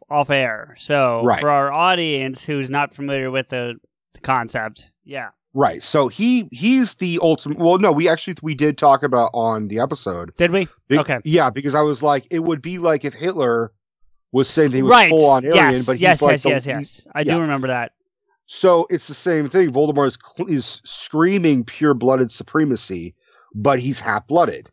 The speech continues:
Speaker 2: But
Speaker 1: Right.
Speaker 2: he keeps that shit quiet. Um, but he specifically chose Harry because Harry was half-blooded. Or I don't know if it's specifically, but he had a choice. It was a fifty-fifty draw. I mean, in other words,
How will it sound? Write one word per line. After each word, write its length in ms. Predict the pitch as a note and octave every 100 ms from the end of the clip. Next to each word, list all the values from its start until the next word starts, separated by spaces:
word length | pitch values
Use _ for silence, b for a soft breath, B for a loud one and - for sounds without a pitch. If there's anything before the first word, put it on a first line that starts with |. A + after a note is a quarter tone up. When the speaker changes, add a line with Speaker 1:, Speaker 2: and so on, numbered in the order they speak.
| _ -
Speaker 2:
But 100 | C#3+
Speaker 1:
Right. 200 | C#3 B2+
Speaker 2:
he 60 |
keeps 100 | A2+
that 140 | A#2 A2
shit 240 | - A2+ _
quiet. 400 | - D#3+ F2+ A#1+ - _ _ _ _ _ _
Um, 460 | D3 C3+ B2 A2 A2+ _ _ _ -
but 180 | C#3
he 180 | B2+ A#3
specifically 560 | A#3+ - G3+ G#3+ F3+ C#3
chose 280 | - - F#3+
Harry 220 | A#2+ A#2+
because 280 | A#2 B2 B2+
Harry 180 | A2+ B2+
was 180 | C3+ -
half-blooded. 540 | A#2 - B2 F2 - _ _ _ _ _ _ _
Or 220 | G3 G#3 A#3
I 60 | A#3
don't 100 | C4
know 40 |
if 100 | B3
it's 120 | G3+ -
specifically, 640 | - D#3 F#3+ D3+ - A#2+
but 180 | B2 D3+
he 160 | A#3
had 140 | C4 G#3+
a 60 |
choice. 320 | - F3+ -
It 40 | C#3
was 100 | C3+
a 60 |
fifty-fifty 600 | B2+ - G3+ - F3 C#3+ A2+
draw. 380 | C#3+ C3 D2+ - B B B B _ -
I 40 | D3
mean, 180 | D#3+ -
in 120 | E3+
other 200 | A3 B3
words, 440 | D3+ C3+ B2+ -